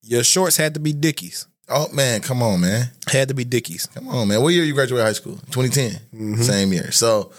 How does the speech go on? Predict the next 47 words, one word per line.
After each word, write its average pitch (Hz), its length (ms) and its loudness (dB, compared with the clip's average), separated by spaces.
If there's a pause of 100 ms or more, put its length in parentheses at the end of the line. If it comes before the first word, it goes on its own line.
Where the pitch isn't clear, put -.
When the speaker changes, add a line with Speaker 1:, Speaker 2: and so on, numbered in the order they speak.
(160)
Speaker 2:
we 139 140 0
had 165 180 2
the 123 60 -4
same 131 260 0
experiences. 113 680 -2 (440)
Them, 143 220 0 (100)
them 160 260 0
Dickies 135 540 -2
had 123 260 2
me 123 200 -4
in 117 80 -2
a 110 40 -2
chokehold. - 600 -4 (340)
Speaker 1:
But 131 120 2
Speaker 2:
I 147 60 2
Speaker 1:
hold 175 120 4
Speaker 2:
had 180 140 4
Speaker 1:
on. - 100 4
Speaker 2:
every 120 260 -4
Speaker 1:
You 139 80 2
had 135 140 2
Speaker 2:
color. 165 160 2
Speaker 1:
two, - 260 -2
you 120 200 -6
had 110 120 -6
two 143 160 -2
s-, 147 180 -2
sets. - 560 0
Speaker 2:
Yeah. 117 200 0 (220)
Speaker 1:
You 120 100 -2
get 127 200 -2
the 113 100 0
official 175 420 2
Dickies 151 440 -2
with 113 100 -8
the 113 80 -10
different 135 420 -4
print, 190 240 0
or 117 80 0
you 123 80 0
get 123 160 -4
the 110 80 -4
Dickies 123 380 -2
with 110 100 -8
the 107 80 -2
red 151 480 2
logo. 110 400 -2